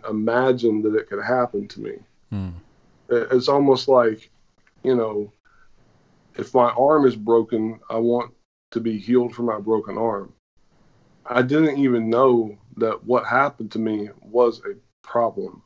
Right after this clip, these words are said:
Speaker 1: And that, and I was, like, praying by myself, but I wasn't praying for that.
Speaker 2: Mm-hmm.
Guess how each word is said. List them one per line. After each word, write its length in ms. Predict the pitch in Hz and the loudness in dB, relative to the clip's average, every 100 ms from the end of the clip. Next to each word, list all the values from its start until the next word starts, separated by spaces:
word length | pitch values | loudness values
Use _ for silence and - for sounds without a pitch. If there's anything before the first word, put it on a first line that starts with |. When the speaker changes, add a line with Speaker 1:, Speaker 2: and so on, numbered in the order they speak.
| - | -8
Speaker 1:
And 160 | 110 120 | 0 2
that, 240 | 120 117 120 | 2 -2 -4
and 160 | 113 117 | -4 -2
I 120 | 143 | 0
was, 240 | 139 120 123 | 2 2 0
like, 240 | 110 - | -2 -4
praying 380 | - 156 127 113 | -6 -2 0 0
by 120 | 107 | -4
myself, 520 | 101 98 - 156 127 | -6 -8 -2 0 0
but 100 | 120 | 0
I 60 | 120 | 2
wasn't 380 | 123 135 123 - | 4 2 0 -8
praying 580 | - 143 160 135 110 104 | -8 -4 -2 -2 -4 -6
for 200 | 110 101 95 | -8 -8 -8
that. 500 | 98 92 - _ - _ - | -10 -10 -14 _ -20 _ -14
Speaker 2:
Mm-hmm. 240 | 92 95 | -12 -12